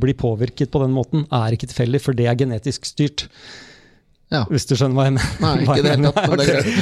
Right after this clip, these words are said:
Speaker 2: greit.
Speaker 1: greit. Så, så, så, som, så, eh, så de tingene som blir påvirket på den måten,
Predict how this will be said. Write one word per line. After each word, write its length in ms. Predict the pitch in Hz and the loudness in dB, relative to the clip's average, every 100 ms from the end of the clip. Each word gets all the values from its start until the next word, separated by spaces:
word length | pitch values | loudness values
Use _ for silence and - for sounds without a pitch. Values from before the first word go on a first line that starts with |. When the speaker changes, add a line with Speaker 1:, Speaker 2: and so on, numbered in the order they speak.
| - | 0
Speaker 2:
greit. 240 | 156 147 | 0 2
Speaker 1:
greit. 160 | 214 233 | 2 2
Så, 160 | 208 165 - - | 2 0 -2 -8
så, 160 | - 180 | -2 0
så, 160 | 139 214 | 2 0
som, 180 | 175 165 170 - - | 0 -2 -4 -10 -4
så, 160 | 160 160 | 0 2
eh, 400 | 156 151 156 175 170 | 2 0 -2 -6 -4
så 140 | 165 135 | -4 -2
de 160 | 143 | -2
tingene 600 | 156 - 143 117 123 139 160 | -2 -2 0 2 2 0 0
som 200 | - 139 | -2 -2
blir 120 | 135 - | -2 -4
påvirket 760 | 127 113 123 131 151 - - - _ | -4 0 -2 -2 -6 -6 -16 -18 _
på 120 | 147 | -2
den 120 | 135 135 | 0 0
måten, 380 | 120 - 202 | -4 -2 -2